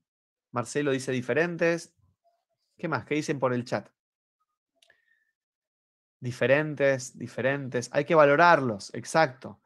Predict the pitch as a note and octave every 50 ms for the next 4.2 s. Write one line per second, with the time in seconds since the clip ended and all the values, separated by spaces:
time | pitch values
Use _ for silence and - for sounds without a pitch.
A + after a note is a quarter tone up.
0 | _ _ _ - C3 B2+ E3 E3 F3 F3 E3+ D#3 C#3+ - C3+ B2+ - C#3 A#2+ -
1 | - - F#3 F3+ E3 C3 A#2+ A#2 C3+ C#3 C3 E3+ D#3+ C3+ - B2 A2 - - _
2 | - - _ _ - - D3 C#3+ C#3+ D3 B2+ - - A#3 B3+ A#3+ G#3+ G3 F#3+ F#3+
3 | F#3 F3+ E3 D3+ C#3+ C#3 - - - C3 B2+ B2 B2 B2+ D#3+ E3 D3+ B2 A#2 A#2+
4 | B2 - - -